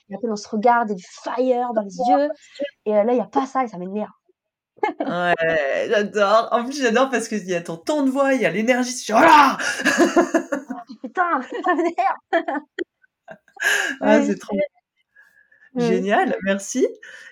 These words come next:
Speaker 2: Et, euh, et je trouve ça hyper cool que tu partages ça parce que souvent, euh, les gens ont tendance à mettre les, les enseignants ou les formateurs sur un piédestal, genre, elle a tout compris, elle sait tout, elle vit dans un monde parfait. Non, ça n'arrive pas, les gars.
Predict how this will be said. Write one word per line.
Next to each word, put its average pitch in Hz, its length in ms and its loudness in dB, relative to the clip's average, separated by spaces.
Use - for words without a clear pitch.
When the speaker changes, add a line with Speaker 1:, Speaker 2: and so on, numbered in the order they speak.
Speaker 2:
Et, 196 240 4
euh, 196 800 2
et 202 100 8
je - 80 2
trouve 220 140 -6
ça 220 160 2
hyper 254 300 0
cool 262 200 -4
que - 100 -6
tu 185 140 -12
partages 185 380 -2
ça 220 160 -2
parce 185 240 -4
que 175 140 -8
souvent, 196 440 -2
euh, 156 280 0
les 156 140 -8
gens 185 160 -4
ont 175 40 -6
tendance 160 320 -4
à 156 60 -4
mettre 156 220 -6
les, 139 260 -4
les 139 280 -6
enseignants 151 420 -4
ou 151 40 -2
les 135 120 -2
formateurs 139 400 -4
sur - 140 -4
un 131 80 0
piédestal, 156 400 -4
genre, 160 140 -2
elle 165 80 -10
a 160 80 -4
tout - 140 -16
compris, 185 480 -2
elle 170 120 0
sait - 180 -8
tout, 185 300 2
elle 165 140 2
vit 175 180 -4
dans 165 200 0
un 160 60 2
monde 165 180 -2
parfait. 170 240 -4
Non, 143 300 -2
ça - 240 -10
n'arrive 175 440 -6
pas, 208 300 -8
les 175 100 -16
gars. 170 240 -12